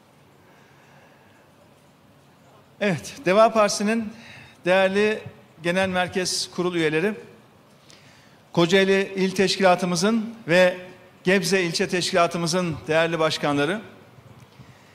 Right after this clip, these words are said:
siyasi partilerin kıymetli temsilcileri, teşkilat mensuplarımız, sevgili Gebzeli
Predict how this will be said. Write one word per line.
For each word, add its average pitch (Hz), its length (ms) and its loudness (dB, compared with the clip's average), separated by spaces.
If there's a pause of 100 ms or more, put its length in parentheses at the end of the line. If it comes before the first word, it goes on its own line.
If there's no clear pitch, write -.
(540)
siyasi 190 420 2
partilerin 196 680 0 (260)
kıymetli 185 480 0
temsilcileri, 165 760 0 (1900)
teşkilat 175 440 2
mensuplarımız, 165 880 -4 (240)
sevgili 180 880 -2 (260)
Gebzeli 180 680 0